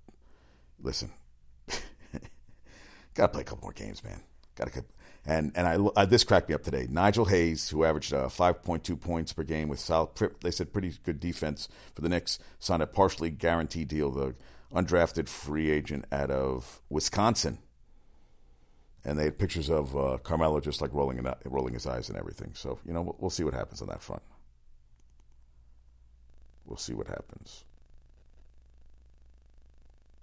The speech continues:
And Matz, Steven Matz, three point one, three and a third, three point one, three and a third innings tonight. Seven hits, seven runs,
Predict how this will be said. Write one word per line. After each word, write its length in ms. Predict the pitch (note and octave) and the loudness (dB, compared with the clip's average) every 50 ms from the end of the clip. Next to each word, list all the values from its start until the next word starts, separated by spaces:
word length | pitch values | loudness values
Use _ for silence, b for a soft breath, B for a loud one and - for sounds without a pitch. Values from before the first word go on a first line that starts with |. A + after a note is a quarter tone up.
| - - - - - - | -20 -20 -20 -16 -10 -8
And 200 | C#2 C#2 B1+ A#1 | -6 -6 -6 -6
Matz, 320 | C2 D2 D2+ D#2 D2 - - | -4 -2 -2 -2 -2 -2 -4
Steven 340 | - - E2 D#2 D#2 D2+ | -4 -2 -2 -2 -2 -2
Matz, 300 | C#2+ C#2+ C#2 C#2 - - | -4 -4 -4 -6 -8 -10
three 240 | - - E2 A#2 C3 | -8 -4 -2 -2 -2
point 240 | - - B2 A#2 G#2+ | -2 -2 -2 -2 -2
one, 360 | G#2+ G#2+ G2 F#2+ F#2 E2+ - - b b b b b b | 0 0 0 -2 -2 -4 -6 -10 b b b b b b
three 160 | - - C3 | 0 2 4
and 80 | B2 A2 | 4 4
a 40 | - | 6
third, 320 | A2+ G#2+ G2 F#2+ - - - - | 8 8 8 8 6 2 -6 -10
three 160 | - - E2+ | -6 -6 -4
point 200 | C#2+ - - G1+ | -4 -4 -6 -8
one, 120 | G#1 A1 - | -8 -10 -4
three 220 | - A#2+ A#2+ A2+ | 0 4 4 6
and 60 | A2 | 6
a 40 | G2+ | 6
third 220 | - - G#2+ F#2+ | 6 6 6 8
innings 300 | F#2+ F#2+ F#2 F2+ E2+ - | 8 6 4 4 0 0
tonight. 240 | - E2+ D#2 D#2 - | -2 -2 -2 -2 0
Seven 560 | - - - G#2 A2 A2 B2 A#2+ A2+ G#2+ F2+ B B B B | 0 2 6 6 6 6 6 4 2 0 -2 B B B B
hits, 420 | B - F#2+ - - - - - - | B 0 0 0 0 -4 -6 -6 -4
seven 420 | - - - - G2 G#2 G#2+ G#2+ F#2+ | -2 0 2 4 4 4 4 4 4
runs, 480 | F2 E2+ E2+ E2 E2 D#2+ - - - | 4 4 2 2 0 -2 -4 -8 -10